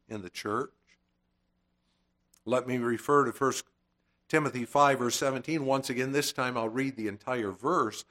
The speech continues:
"Let the elders that rule well be counted worthy of double honor, especially they who labor in the word and doctrine." All elders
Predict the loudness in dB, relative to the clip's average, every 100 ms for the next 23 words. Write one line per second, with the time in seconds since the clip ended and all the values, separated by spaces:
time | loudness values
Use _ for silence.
0 | _ -6 0 0 0 -10 2 4 4 2
1 | -2 -2 -4 -6 -2 0 0 -2 0 2
2 | 4 2 -2 -6 _ _ _ _ -4 -2
3 | 0 0 0 -2 2 4 2 2 -2 -2
4 | 0 0 0 -2 0 0 0 -4 -6 -8
5 | _ _ _ _ -8 -4 -2 -2 0 0
6 | 0 -2 -4 -6 -4 -2 -4 -6 _ _
7 | -4 2 4 4 2 2 2 4 4 4
8 | 4 4 2 2 2 2 0 2 4 6
9 | 4 2 -4 -4 -2 -2 -6 -18 -20 _
10 | _ _ _ _ _ _ _ _ _ _
11 | _ _ _ _ _ 8 10 10 8 6
12 | 8 6 2 -8 -10 -8 -10 -14